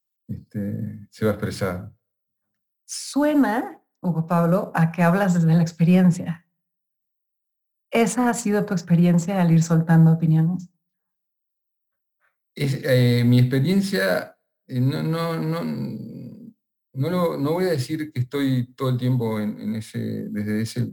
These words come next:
Speaker 1: sitio porque, eh, hay que, como hablábamos hace un rato, hay que ganarse la vida y hay que trabajar en el contexto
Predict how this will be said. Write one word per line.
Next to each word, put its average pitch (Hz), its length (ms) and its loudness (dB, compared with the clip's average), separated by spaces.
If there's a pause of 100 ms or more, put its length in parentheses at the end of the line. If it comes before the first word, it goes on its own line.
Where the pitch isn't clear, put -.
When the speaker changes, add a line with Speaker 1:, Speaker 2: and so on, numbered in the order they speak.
Speaker 1:
sitio 117 460 -4
porque, 101 580 -4 (680)
eh, 104 400 -4 (1600)
hay 113 220 -2
que, 113 460 0
como 110 220 0
hablábamos 110 520 0
hace - 180 -8
un 107 100 0
rato, 107 480 -2
hay 104 140 -2
que 107 80 -4
ganarse 107 300 -2
la 107 120 0
vida 107 340 0
y 101 80 -2
hay 101 140 -4
que 104 80 -8
trabajar 101 560 -4
en 101 100 -4
el 98 100 -6
contexto 101 560 -6